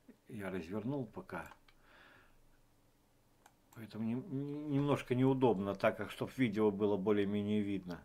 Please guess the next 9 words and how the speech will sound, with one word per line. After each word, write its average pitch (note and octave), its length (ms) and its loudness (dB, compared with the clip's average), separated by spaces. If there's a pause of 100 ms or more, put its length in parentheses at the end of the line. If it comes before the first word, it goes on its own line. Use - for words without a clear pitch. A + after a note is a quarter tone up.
(1600)
Можно C#3 440 8
сделать, C#3 320 10
чтоб - 200 2
окно C#3+ 300 10
плавало, A#2+ 560 10
как G#2+ 220 0
хотите, A#2 480 4
можно B2 380 4
таскать. A2 680 4